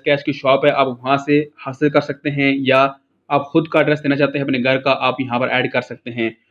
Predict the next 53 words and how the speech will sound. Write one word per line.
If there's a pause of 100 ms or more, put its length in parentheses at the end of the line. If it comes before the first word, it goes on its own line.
(180)
तो
आपने (140)
घर
का
एड्रेस
चूज़
करना
है, (200)
पोस्टल
डिलीवरी
पर
आपने
क्लिक
करना
है। (440)
और
उसके
बाद
दोस्तों,
आपने
यहाँ (100)
पर
लोकेशन
चूज़
कर
लेनी
है। (180)
मैं
यहाँ
पर
use
a
different
address
पर
क्लिक
करता
हूँ,
ठीक
है। (460)
और
उसके
बाद
दोस्तों,
आपने
यहाँ (120)
पर
सारी
लोकेशन
दे
देनी
है
अपनी,